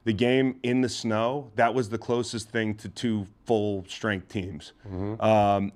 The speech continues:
Speaker 1: and that was a, a classic, and Buffalo pulled it out.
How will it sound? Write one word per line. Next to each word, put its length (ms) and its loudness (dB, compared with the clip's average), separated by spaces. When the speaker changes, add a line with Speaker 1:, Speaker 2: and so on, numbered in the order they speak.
Speaker 1:
and 280 2
that 120 0
was 140 -4
a, 80 -4
a 80 -4
classic, 600 0
and 120 -4
Buffalo 340 2
pulled 260 -2
it 80 0
out. 260 -2